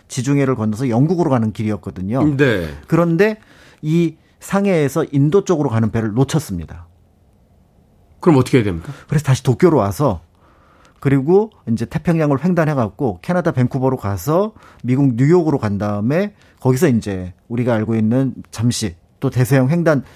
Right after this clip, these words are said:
Speaker 1: 열-, 어, 그 기선을 타고 영국 리버풀에 도착을 해서 네덜란드를 거쳐갖고 베를린을 건넌 다음에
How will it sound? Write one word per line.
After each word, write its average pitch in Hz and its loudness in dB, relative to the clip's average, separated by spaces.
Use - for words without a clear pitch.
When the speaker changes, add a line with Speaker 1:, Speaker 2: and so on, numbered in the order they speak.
Speaker 1:
열-, 117 0
어, 107 -4
그 110 -4
기선을 147 0
타고 190 0
영국 131 2
리버풀에 151 0
도착을 107 -4
해서 101 -6
네덜란드를 139 0
거쳐갖고 120 -2
베를린을 127 0
건넌 135 2
다음에 127 0